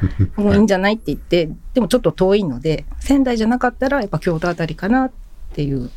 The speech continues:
Speaker 2: で、可愛くて、なんか、ちょっと面白くてみたいなお部屋探してて、多分物件ファンに行き当たったんだと思うんですよ。
Speaker 1: へー。あ、そっちなんですね。
Speaker 2: <laughs>
Speaker 1: はい。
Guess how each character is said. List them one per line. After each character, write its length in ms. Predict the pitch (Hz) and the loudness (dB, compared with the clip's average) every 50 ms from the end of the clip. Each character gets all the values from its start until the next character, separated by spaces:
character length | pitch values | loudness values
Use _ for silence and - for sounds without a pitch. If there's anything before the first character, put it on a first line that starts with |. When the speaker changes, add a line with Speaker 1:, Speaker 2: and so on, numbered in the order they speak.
| - - - - - - - | -14 -14 -14 -14 -12 -8 -4
Speaker 2:
で、 80 | 233 226 | -4 -4
可 260 | - - - 208 196 | -2 0 -2 0 2
愛 160 | 196 196 190 | 2 0 0
く 100 | - - | -2 -6
て、 360 | - - 214 226 220 180 165 - - - - - - - - - - - - - - - - - | -2 2 2 4 4 2 -2 -4 -10 -14 -12 -12 -12 -12 -12 -12 -12 -12 -14 -14 -14 -12 -12 -8
な 80 | 170 | -8
ん 20 | 156 | -6
か、 220 | - 143 135 135 - - - - - - - - - - - | -4 -4 -6 -6 -8 -10 -10 -10 -12 -12 -12 -12 -14 -10 -6
ち 80 | - 147 | -6 -4
ょ 20 | |
っ 20 | - | 0
と 80 | - | 0
面 140 | 170 170 170 | 0 2 0
白 240 | - - 156 156 151 | 0 0 -2 -2 -4
く 100 | - - | -4 -2
て 100 | - 143 | -2 0
み 120 | 147 123 | 0 0
た 100 | - 139 | -2 -4
い 60 | 131 127 | -4 -4
な 80 | 127 | -4
お 20 | 120 | -4
部 80 | 151 | -4
屋 80 | 143 147 | -4 -4
探 240 | - 160 147 147 151 | -2 -2 -2 -2 -2
し 60 | 156 | -4
て 100 | 147 139 | -4 -8
て、 80 | 165 | -4
多 120 | 170 - - | -2 -2 0
分 140 | 349 311 220 | 2 0 0
物 140 | 190 185 | 0 0
件 300 | - - - 269 277 285 | -2 0 0 2 2 2
フ 80 | 285 320 | 2 2
ァ 40 | 302 | 2
ン 80 | 285 | 2
に 100 | 214 175 | 2 0
行 40 | 165 | 0
き 80 | - 156 | -2 -2
当 60 | 160 | -2
た 100 | - 165 | -2 -4
っ 40 | 160 | -6
た 140 | - - 147 | -2 0 0
ん 60 | 143 | 0
だ 80 | 139 135 | 0 -2
と 120 | - 131 | -2 0
思 80 | 131 139 | 0 2
う 40 | 135 | 2
ん 40 | |
で 180 | 127 95 95 104 | 4 4 4 4
す 80 | 107 113 | 4 2
よ。 80 | 120 | 0
Speaker 1:
へ 20 | 123 123 123 127 127 123 | 0 -2 -2 0 0 0
ー。 60 | 120 - - - - - | -2 -2 -4 -8 -8 -8
あ、 80 | - - | -8 -8
そ 160 | - - 90 | -6 -6 -6
っ 40 | - - | -6 -6
ち 140 | - - 143 | 2 4 4
な 80 | 117 95 | 4 4
ん 80 | 92 | 2
で 80 | 78 78 | 0 -2
す 100 | - - | 0 2
ね。 80 | 165 - - - - | 4 4 2 0 -2
Speaker 2:
<laughs> 160 | - - - | -8 -8 -6
Speaker 1:
は 160 | - - 104 87 | -2 0 0 0
い。 140 | 76 - | 0 -2